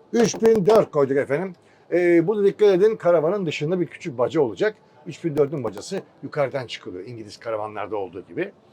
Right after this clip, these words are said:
Hemen yine banyomuz burada. Banyomuz çok ferah yine. Bakın rahat. Burada güzel. Pırıl pırıl. Biraz elmas kokuyor, biraz zümrüt kokuyor, biraz da inci kokuyor aslında.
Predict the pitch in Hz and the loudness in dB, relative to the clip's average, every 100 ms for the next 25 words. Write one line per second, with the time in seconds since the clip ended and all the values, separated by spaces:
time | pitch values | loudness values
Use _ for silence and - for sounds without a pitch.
0 | _ - 226 185 175 160 160 147 117 110 | _ -2 0 2 2 2 2 2 0 -8
1 | 101 170 190 190 196 _ _ _ 226 208 | -2 0 2 2 0 _ _ _ 2 2
2 | 196 180 208 175 185 180 135 139 151 196 | 2 2 2 4 4 4 4 0 -2 -6
3 | - - 156 156 170 143 120 - - - | -6 -4 -2 -2 2 4 4 0 -14 -20
4 | _ - - - 147 160 160 139 160 - | _ -20 -14 -6 -4 -2 2 2 2 -2
5 | _ _ _ _ 214 196 185 151 190 _ | _ _ _ _ 0 2 4 2 2 _
6 | 220 240 196 156 147 196 - 202 - 208 | 0 2 2 2 0 0 0 -2 2 0
7 | 190 214 220 165 143 170 202 190 - 196 | 2 2 0 0 -4 -4 -4 -4 -2 -2
8 | 175 185 127 123 175 131 127 190 131 - | 0 0 0 -4 -6 -8 -8 -8 -8 -6
9 | 107 85 - 113 143 226 | -6 -6 -8 -6 -4 -4